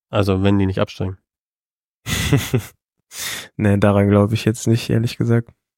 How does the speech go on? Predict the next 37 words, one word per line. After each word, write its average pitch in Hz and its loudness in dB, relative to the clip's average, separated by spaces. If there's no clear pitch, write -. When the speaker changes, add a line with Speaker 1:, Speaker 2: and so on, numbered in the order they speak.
Speaker 1:
Nee, 95 -2
ich 95 -6
auch 92 -4
nicht. 92 -8
Aber 117 2
trotzdem 120 0
ist 98 0
es - -12
krass. 95 -2
Du 110 0
hast 104 -2
vollkommen 110 -2
recht. 104 -4
Das - -6
passt - -8
sehr, 110 2
sehr 107 2
gut, 110 0
weil 98 0
das 104 2
ist 107 -4
schon 107 -4
echt, - -10
that's 139 0
a - 0
game. 110 0
Speaker 2:
Mhm. 107 -6
Würde 117 2
gerne 110 4
die 110 -6
Tipps - -4
wissen, 117 -2
wer 117 2
denn 113 2
nach 113 0
Wembley 120 4
fährt. - -6